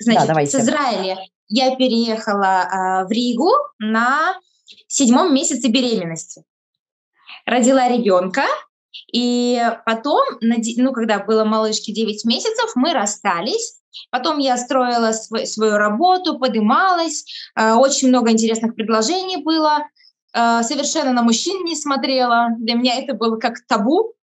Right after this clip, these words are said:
Speaker 1: Э, и потом нас, э, познакомили, моего нынешнего мужа и меня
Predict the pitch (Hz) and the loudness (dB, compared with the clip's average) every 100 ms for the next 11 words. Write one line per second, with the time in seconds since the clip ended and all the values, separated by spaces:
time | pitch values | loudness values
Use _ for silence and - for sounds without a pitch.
0 | _ _ _ - - 208 208 208 208 208 | _ _ _ -16 -8 -2 0 0 0 0
1 | 208 208 208 - - - - 240 240 247 | 0 -2 -4 -10 -20 -8 -4 0 0 2
2 | 370 494 415 - - 233 233 320 440 427 | 2 2 0 -8 -2 2 4 2 0 -4
3 | - 285 277 269 269 262 285 285 269 262 | -6 -4 0 2 0 -2 -2 0 0 0
4 | 349 311 226 180 180 220 247 220 - 240 | -2 0 0 -4 -2 -2 -2 -4 -6 -4
5 | 240 214 226 262 220 233 220 226 415 320 | -2 0 0 0 0 -2 -2 0 -2 -2
6 | 254 233 220 220 220 339 | -4 -2 0 2 0 -2